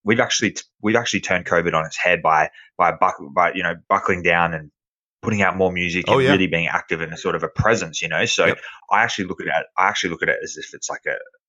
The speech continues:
Speaker 1: you know, a positive thing, or at least the most positive version of what this pandemic could be for a band in our position. Um, so, and, and, and you're exactly right. In terms of the E P, it's, it's a great chance because it gives, it gives that extra push. You know,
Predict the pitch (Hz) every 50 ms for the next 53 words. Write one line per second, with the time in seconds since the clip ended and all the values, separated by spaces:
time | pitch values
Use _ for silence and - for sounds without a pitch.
0 | _ _ - 85 82 69 - - - - - 101 92 90 92 85 82 - _ _
1 | _ _ - 123 110 95 90 90 - 78 87 98 95 92 85 92 92 92 - -
2 | 92 87 82 - - - 92 87 80 82 82 76 76 82 82 82 80 78 78 78
3 | 73 80 82 - - - - 87 82 - - - - - - - - - _ _
4 | _ - 92 87 82 85 87 82 80 - - - 92 82 71 - 90 85 80 76
5 | 76 73 - - 85 82 80 78 80 80 78 78 76 73 73 76 73 - - 73
6 | 78 76 - - 73 71 143 _ _ 82 85 82 80 85 85 - - - 101 95
7 | 95 95 90 - - - - - - _ _ _ _ - 110 - - 127 123 -
8 | - 127 127 131 127 123 117 - 120 117 - - 95 90 95 92 85 76 52 -
9 | 92 - - 113 110 104 98 92 85 85 73 80 80 78 - - 101 85 71 73
10 | - - - - - - _ _ _ _ _ - - - - _ - 107 - -
11 | - 95 107 - 113 95 - 117 127 127 95 - 104 92 87 85 - - 90 -
12 | 92 95 87 - 117 107 98 - - - 104 98 - - 110 101 - 98 92 -
13 | 87 - - - - 85 - - 98 98 92 - - - 92 90 85 82 82 85